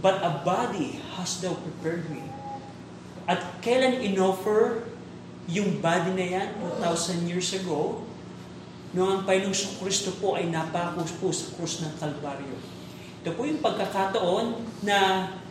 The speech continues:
hindi na tinanggap ng Panginoon. Wala na siyang pleasure doon sa animal sacrifices. Dahil yung ceremonial law ay natigil na po after the Calvary.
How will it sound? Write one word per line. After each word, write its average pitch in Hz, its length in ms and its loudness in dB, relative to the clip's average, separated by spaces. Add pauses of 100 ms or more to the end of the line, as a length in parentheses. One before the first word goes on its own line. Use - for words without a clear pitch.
(1500)
hindi 214 320 2
na - 80 2
tinanggap 202 480 4
ng 190 160 2
Panginoon. 180 560 2 (640)
Wala 202 320 4
na - 0 -
siyang 196 320 2
pleasure 185 480 4
doon 170 240 2
sa 165 240 -2
animal 175 320 0
sacrifices. 156 1040 -4 (640)
Dahil 180 320 4
yung 185 80 2
ceremonial 190 720 0
law 180 220 6 (580)
ay 185 320 0 (160)
natigil 180 480 2
na 170 160 0
po - 320 -2 (640)
after 170 720 2 (400)
the 165 160 0
Calvary. 156 480 0